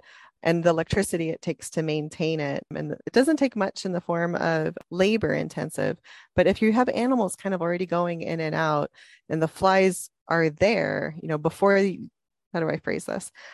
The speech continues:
Um, as the animal's coming into a parlor and the fly vac is set up there, getting ready to be milked, you know, cleaning that animal off or sucking <laughs> all those flies off is great. And it's helps kind of keep it cleaner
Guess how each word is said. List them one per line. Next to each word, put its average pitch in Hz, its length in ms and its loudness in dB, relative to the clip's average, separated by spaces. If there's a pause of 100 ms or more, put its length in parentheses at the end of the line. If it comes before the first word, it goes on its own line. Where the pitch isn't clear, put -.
(160)
Um, 185 120 2
as 196 220 4
the 196 340 2
animal's 208 380 0
coming 190 260 -6
into 175 280 -4
a - 60 -4
parlor 226 540 2
and 175 180 -2
the 160 60 -4
fly 175 300 0
vac 170 260 -4
is 160 100 -8
set 156 200 -2
up 180 180 2
there, 156 220 -2
getting 175 220 -2
ready 160 200 2
to 156 100 -10
be 156 120 -8
milked, 170 400 0 (340)
you 180 60 -2
know, 156 160 4
cleaning 226 400 2
that 175 140 2
animal 175 400 -2
off 180 200 -2
or 160 80 -6
sucking 180 380 -6
<laughs> - 20 -2
all 196 140 0
those 170 200 -2
flies 165 420 -4
off 160 300 0
is 156 200 -8
great. 175 260 2
And 160 100 -2
it's - 220 -12 (320)
helps - 160 4
kind 196 180 0
of 156 140 -2
keep 196 260 -6
it 170 220 4 (160)
cleaner 208 480 -4